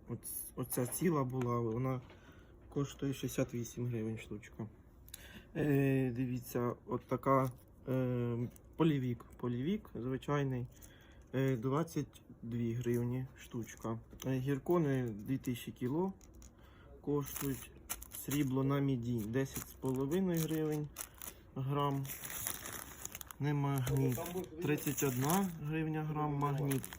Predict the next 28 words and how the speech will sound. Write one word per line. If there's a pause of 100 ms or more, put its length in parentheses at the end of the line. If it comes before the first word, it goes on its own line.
(120)
двадцять
три
гривні
грам,
чисте
срібло
тридцять
шість
гривень
грам. (1120)
Е, (200)
аналіз
у
вас (100)
ще
був,
дивіться. (1080)
Так, (200)
аналіз,
дивіться,
це, (240)
ну
це
н-, (120)
просто
купрум, (580)
це
медь,